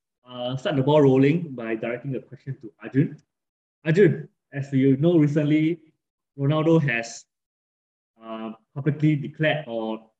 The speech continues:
has already informed the Manchester United management that he wants to leave, and he has missed training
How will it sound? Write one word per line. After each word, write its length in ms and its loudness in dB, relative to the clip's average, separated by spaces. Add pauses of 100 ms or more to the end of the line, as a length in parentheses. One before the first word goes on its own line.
has 300 -10
already 480 2
informed 420 0
the 160 -4 (260)
Manchester 320 -8
United 240 -12
management 400 0
that 160 -6
he 100 -12
wants 280 0
to 60 -6
leave, 320 2 (440)
and 140 -8
he 240 -4
has 160 -2 (100)
missed 360 -2 (300)
training 420 -2